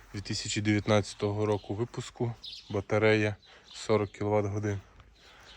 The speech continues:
Запас ходу двісті п'ятдесят, можна і до триста кілометрів. Пригнана машина з Голландії.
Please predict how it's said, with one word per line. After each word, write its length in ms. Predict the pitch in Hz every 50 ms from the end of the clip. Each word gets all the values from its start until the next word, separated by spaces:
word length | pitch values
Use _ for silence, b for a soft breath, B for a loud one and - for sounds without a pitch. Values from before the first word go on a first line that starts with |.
| b b b b b b b b - -
Запас 480 | 107 98 107 104 - - 117 107 -
ходу 460 | - - - 113 113 110 110 113 110 104 b b b b b b b - - - - B B B B B B B B B
двісті 300 | - 170 156 - - -
п'ятдесят, 680 | 117 - 123 110 117 110 - - 160 160 147 143 - - - - - - - _ - - - - _ _ B B B B B B B B B B
можна 280 | - 110 104 101 110 104
і 40 | 101
до 120 | 104 104
триста 340 | - - 117 113 - - 104
кілометрів. 580 | - - 107 104 104 101 101 98 - - - 107 B B B B B B B B _ - - - - - B B B B B B B B B B B B B B - -
Пригнана 380 | 120 123 123 123 117 113 110
машина 520 | 107 107 104 - - 120 110 107 104 104 101
з 240 | 95 98 107 110 104
Голландії. 720 | 95 104 101 101 110 120 131 135 135 135 139 139 143 131